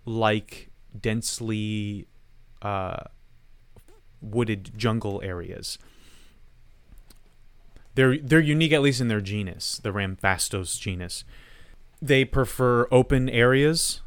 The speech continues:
uh, with, um, like, sparsely, tr-, s-, sparsely wooded areas with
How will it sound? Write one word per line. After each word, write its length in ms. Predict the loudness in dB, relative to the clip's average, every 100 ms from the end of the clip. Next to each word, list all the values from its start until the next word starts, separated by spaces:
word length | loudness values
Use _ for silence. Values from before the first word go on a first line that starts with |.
| -4
uh, 300 | -2 0 -2
with, 600 | 0 2 2 -4 -14 -18 -20 -20 -20 -20 -20 -18 -18 -8
um, 600 | -4 -2 -2 -4 -8 -10 -14 -20 -20 -20 -20 -20 -20 -20 -20 -2
like, 560 | 0 0 -2 -16 -18 -20 -20 -20 -14
sparsely, 1500 | -6 -4 -2 2 2 2 -2 -2 -2 0 0 0 -2 -4 -8 -18 -20 -20 -20 -20 -20 -20 -20 -20 _
tr-, 180 | -12 -12 -16 -20 -20 -18
s-, 180 | -12 -8
sparsely 480 | -6 4 4 4 -2
wooded 320 | 0 0 0
areas 400 | 0 -2 -2 -4
with 240 | -8 -10